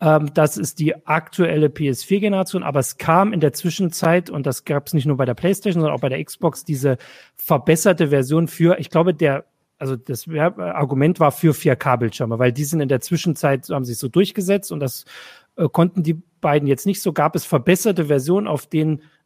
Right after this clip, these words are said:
ähm, alle Spiele auch laufen, nur halt in vier K. Also die P S vier Pro ist deutlich jünger als die P S vier und es laufen die gleichen Spiele wie auf der P S vier, nur in vier K.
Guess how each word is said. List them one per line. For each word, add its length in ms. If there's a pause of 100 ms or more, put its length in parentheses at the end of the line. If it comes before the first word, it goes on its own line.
(140)
ähm, 300 (480)
alle 280
Spiele 420
auch 220
laufen, 320
nur 160
halt 240
in 160
vier 240
K. 360 (360)
Also 180
die 120
P 180
S 160
vier 180
Pro 340
ist 440
deutlich 480
jünger 300
als 200
die 100
P 200
S 160
vier 420
und 100
es 160
laufen 260
die 100
gleichen 340
Spiele 300
wie 100
auf 140
der 100
P 140
S 100
vier, 220
nur 240
in 260 (100)
vier 220
K. 260